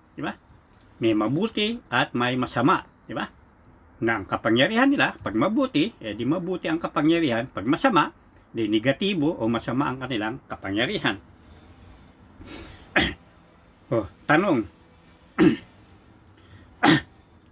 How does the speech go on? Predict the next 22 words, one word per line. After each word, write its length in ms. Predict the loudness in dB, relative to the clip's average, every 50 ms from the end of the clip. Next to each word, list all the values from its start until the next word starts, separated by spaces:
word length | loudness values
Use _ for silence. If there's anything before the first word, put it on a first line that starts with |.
| _ -20 _ _ -20 _ -4 -2
Meron 240 | -2 -2 0 0
din 160 | 0 0 0 2
palang 720 | 2 4 4 4 4 4 2 0 0 -2 -2 -4 -6 -10 -18 -20 -20 -20 _ _ _ _ _ _ -20 -20 -20 _ _ -20 -20 -20 -20 -20 -20 -20 -20 -20 -20 -20 -14
<clears throat> 400 | 0 2 4 4 6 4 2 2 0
isa 140 | -6 -8
pang 240 | -6 -6 -8 -6 -4
paraan 480 | -4 -4 -4 -2 -4 -4 -4 -4 -6 _ _ _ -20 -20 -20 -20 _ -6
para 400 | -4 -2 2 2 4 4 4 2
magkamit 560 | 2 0 0 0 -2 0 0 0 -2 -2 -4
ng 80 | -8 -6
espiritual 480 | -8 -4 -4 -4 -4 0 0 0 0
na 80 | 0 -2
kapangyarihan, 720 | -6 -4 0 2 4 4 2 2 2 0 0 0 -2 -6 -10 -18 _ _ _ _ _ -20 _ -6
ay 80 | -4
merong 560 | 0 2 2 2 2 2 0 0 0 -2 -4 -6 -10 -20 -20 -20 -20 -20 -20 -20 -16 -6 -2
nagsasanay 800 | -2 -2 0 0 0 0 2 0 0 2 2 2 0 0 -2 -4 -6 _ -20 -20 _ -14
sa 80 | -14 -14
sarili 480 | -6 -4 -2 0 2 2 2 2 0
niya. 160 | 0 -2 -4 -4 -8 -18 -20 -20 -20 -20 -20 -20 -20 -16 -12
Di 80 | -8
ba? 160 | -6 -6 -6 -8 -10 -20 -20 -20 -20 -20 -20 -20 -20 -20 -20 -20 -20 -20 -12 -6
Hmm, 240 | -2 0 0 -2